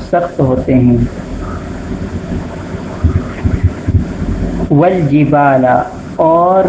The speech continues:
پہاڑ، جبال جمع، جمع، ٹھیک ہے، والجبال اوتادا۔ اوتادا یہ جمع ہے وسدن کی۔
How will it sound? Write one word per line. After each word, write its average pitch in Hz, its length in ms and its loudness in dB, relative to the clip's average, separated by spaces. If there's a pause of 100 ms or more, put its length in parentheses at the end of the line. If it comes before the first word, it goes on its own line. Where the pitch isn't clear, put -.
(200)
پہاڑ، 127 640 4 (1400)
جبال 143 400 2 (200)
جمع، 127 280 4 (380)
جمع، 127 240 4 (800)
ٹھیک - 200 -2
ہے، 175 40 4
والجبال 135 800 4 (1000)
اوتادا۔ 151 1300 4 (1200)
اوتادا 165 680 4
یہ 156 260 4
جمع 165 260 4
ہے 185 240 4
وسدن 151 920 4
کی۔ 123 220 2